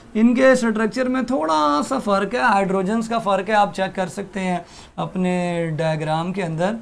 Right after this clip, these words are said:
So, अब जो है ना, कोई प्रोडक्ट नहीं बनेगी, no reaction। So, ये मैंने सिंपल सा लिख दिया है ताकि आपको पता चल जाए। क्यों रिएक्शन नहीं हो रहा? ये जो एंजाइम है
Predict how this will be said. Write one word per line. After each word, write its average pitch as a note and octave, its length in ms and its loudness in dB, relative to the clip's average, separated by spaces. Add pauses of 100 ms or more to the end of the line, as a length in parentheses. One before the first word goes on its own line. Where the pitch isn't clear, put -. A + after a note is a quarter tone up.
(380)
So, G3 160 -2
अब B3 240 8
जो A#3 160 0
है A3+ 100 4
ना, B3 140 2
कोई A3+ 260 0
प्रोडक्ट G3+ 480 0
नहीं F#3 280 -2
बनेगी, D3 460 -6 (460)
no F#3 80 2
reaction। E3+ 840 0
So, F#3 100 -2
ये G#3 120 2
मैंने A3 280 2
सिंपल G#3+ 380 -2
सा A3 140 -2
लिख G3+ 220 -2
दिया A#3 240 -2
है B3 80 -6 (320)
ताकि F#3+ 240 0
आपको F#3+ 320 -2
पता E3+ 260 -2
चल D#3 260 -2
जाए। C#3+ 200 -4 (340)
क्यों A3 140 2
रिएक्शन A#3+ 420 0
नहीं B3 120 0
हो A#3 120 0
रहा? A3+ 260 2 (240)
ये G#3 160 2
जो A3+ 200 2
एंजाइम G3+ 580 0
है G#3+ 220 0